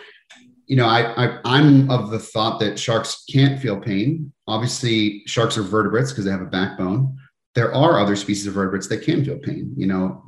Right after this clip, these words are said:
birds, um, you know, perhaps some species of, you know, reptiles can, certainly mammals can.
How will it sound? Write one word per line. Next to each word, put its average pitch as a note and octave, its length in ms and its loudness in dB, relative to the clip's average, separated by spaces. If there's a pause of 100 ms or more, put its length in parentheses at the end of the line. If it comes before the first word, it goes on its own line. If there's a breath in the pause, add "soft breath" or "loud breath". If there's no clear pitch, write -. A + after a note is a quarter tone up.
birds, G#2 580 0 (400 loud breath)
um, F2+ 600 -8
you G#2 80 -2
know, F#2 240 -4
perhaps A2+ 360 0
some G#2 140 0
species G2 400 -2
of, F#2 320 -2
you G#2 140 -4
know, F#2+ 80 0
reptiles G#2 580 0
can, G2+ 560 0
certainly F#2 360 -2
mammals F#2 400 2
can. A2 440 -2